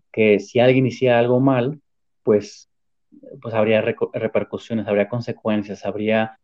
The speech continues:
Estado de Derecho. Eh, más o menos sería lo mismo. Simplemente el día de hoy todavía no llegamos a ese nivel de confianza en que no confiamos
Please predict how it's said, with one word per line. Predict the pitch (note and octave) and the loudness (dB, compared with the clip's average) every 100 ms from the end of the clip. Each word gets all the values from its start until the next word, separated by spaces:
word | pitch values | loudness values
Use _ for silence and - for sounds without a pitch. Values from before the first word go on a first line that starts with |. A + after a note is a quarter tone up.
| _ | _
Estado | - - G#2+ G#2+ G#2 | -14 -2 0 2 2
de | G#2 | 2
Derecho. | G2+ - - _ _ _ _ _ | -2 -6 -16 _ _ _ _ _
Eh, | A2+ G#2 - _ _ | -4 -4 -8 _ _
más | C3+ C3+ D#3 C3+ | 0 0 2 2
o | |
menos | C3 B2 - | 2 2 -2
sería | A2+ A#2 A#2 | -2 0 0
lo | A#2+ A2 | 0 -2
mismo. | A#2+ A#2 G#2 G2 _ _ | -2 -4 -6 -10 _ _
Simplemente | - C#3 D3 D3 D3 C#3+ | -2 2 6 6 4 2
el | |
día | C#3 C#3 | 4 6
de | D3 | 6
hoy | C#3 C#3 | 4 4
todavía | B2+ C3 D3 | 0 2 4
no | D3 | 4
llegamos | B2+ A#2+ C3+ B2+ B2+ | 4 2 2 0 -2
a | A#2 | -2
ese | |
nivel | A#2+ A2+ A2+ | 0 2 2
de | A#2+ | 0
confianza | A2 G2+ A#2+ A#2 A#2 | -4 -4 -4 -4 -4
en | G2+ | -4
que | G2+ | -2
no | A2 A#2+ | -4 0
confiamos | D3 C#3 - B2 G#2+ - | 2 2 0 -2 -4 -8